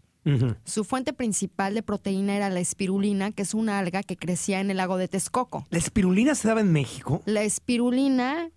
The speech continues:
Speaker 2: era la
Speaker 1: Wow.
Speaker 2: fuente de proteína más importante de la comunidad azteca.
Speaker 1: ¡Wow!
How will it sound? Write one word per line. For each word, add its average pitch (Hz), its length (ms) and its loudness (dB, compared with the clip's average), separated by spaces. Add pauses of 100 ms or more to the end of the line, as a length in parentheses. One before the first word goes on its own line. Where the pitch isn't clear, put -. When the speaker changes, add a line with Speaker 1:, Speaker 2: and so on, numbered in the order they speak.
(220)
Speaker 2:
era 240 460 2
la - 200 2
Speaker 1:
Wow. - 120 -4
Speaker 2:
fuente 269 380 0
de 254 100 0
proteína 208 840 0 (480)
más 240 440 2
importante 214 960 -2
de 233 100 -4
la 185 120 -2
comunidad 180 580 0
azteca. - 580 -6
Speaker 1:
¡Wow! 151 720 0